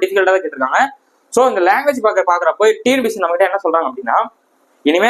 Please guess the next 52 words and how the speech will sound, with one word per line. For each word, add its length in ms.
லாங்குவேஜ்னாலே 480
கஷ்டம் 280
தான் 100
ராஜா, 200
இங்கிலீஷ்னாலும் 480
கஷ்டம் 280
தான், 100
தமிழ்னாலும் 400
கஷ்டம் 240
தான். 100
அது 140
குரூப் 200
டூவா 140
இருந்தாலும் 300
சரி, 140
குரூப் 220
ஃபோரா 220
இருந்தாலும் 300
சரி, 120
எதுவா 160
இருந்தாலும் 300
சரி. 120
குரூப் 180
ஃபோர்னா 280
தமிழ் 200
கஷ்டம், 280
குரூப் 200
டூனா 200
இங்கிலீஷும் 340
கஷ்டம்." 260
So, 100
அப்ப 160
டி 80
என் 100
பி 100
சி 80
இது 120
நம்ம 140
கிட்ட 220
என்ன 160
சொல்ல 200
வராங்க 200
அப்படின்னா, 240
"இனிமே 240
லாங்குவேஜ்னாலே 520
கஷ்டம் 240
தான் 120
ராஜா" 180
அப்படின்னு 260
நம்ம 140
கிட்ட 160
சொல்ல 120